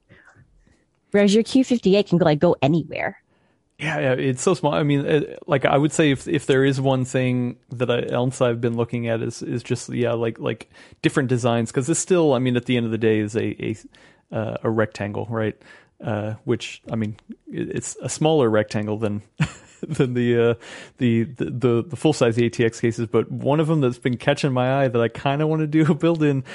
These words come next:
Speaker 2: and I've, and I told Lindsay, 'cause I was like, "Yeah, this is like a, a showpiece. I mean, we, we could have this out, and it's not even, it doesn't even look like a P C,
Speaker 1: <laughs>
Speaker 2: right?"
Speaker 1: I like how you're already trying to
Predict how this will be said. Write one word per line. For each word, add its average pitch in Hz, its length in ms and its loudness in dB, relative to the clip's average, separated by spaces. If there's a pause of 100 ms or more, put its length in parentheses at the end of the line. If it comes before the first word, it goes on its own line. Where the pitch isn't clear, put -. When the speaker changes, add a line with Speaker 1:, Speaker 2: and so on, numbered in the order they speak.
(220)
Speaker 2:
and 135 120 4
I've, 127 200 2
and 123 200 2
I 123 80 4
told 151 260 0
Lindsay, 151 240 2
'cause 117 140 -4
I 120 60 4
was 117 140 2
like, 113 180 2
"Yeah, 156 140 2
this 160 180 0
is 185 100 0
like 156 200 0
a, - 400 0
a - 60 -2
showpiece. 170 600 -2
I 123 60 -4
mean, 123 220 -4
we, 120 120 -4
we 151 120 -6
could 151 120 -2
have 127 140 0
this 123 160 -4
out, 160 260 0
and 123 80 -4
it's 110 180 -6
not 139 160 -2
even, 127 360 -4 (460)
it - 40 -20
doesn't 170 200 2
even 160 200 2
look 233 160 0
like 143 160 2
a 113 60 -2
P - 120 2 (120)
C, 123 100 0
Speaker 1:
<laughs> 117 60 4
Speaker 2:
right?" - 160 4
Speaker 1:
I 370 80 4
like 392 180 4
how 427 140 6
you're 415 140 4
already 339 220 4
trying 359 220 4
to - 0 -